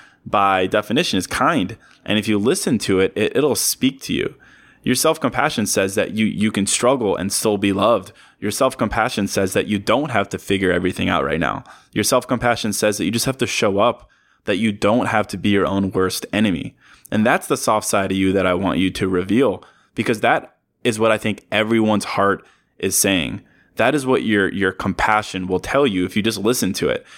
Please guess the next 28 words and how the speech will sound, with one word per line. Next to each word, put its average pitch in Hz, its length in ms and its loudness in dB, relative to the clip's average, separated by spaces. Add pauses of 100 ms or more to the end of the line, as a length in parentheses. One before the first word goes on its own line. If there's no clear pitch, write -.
(140)
And - 80 0
that's 208 140 0
a 165 40 -2
big 143 260 -2
departure 147 420 0
from 120 220 0
what 127 120 2
your 120 80 0
thoughts 131 460 0 (220)
are, 127 380 2 (220)
right? 131 340 2 (400)
Like, 110 140 -2
I 120 120 2
know 131 160 6
what 139 160 4
it's 131 120 0
like 127 180 2
to 131 60 0
overthink, 123 540 2
and 107 100 2
that's, 117 200 0
that's 113 260 -2
not 120 220 0
what 120 180 2
your 120 160 2
<laughs> - 20 4
overthinking's 127 540 0
saying. 110 300 2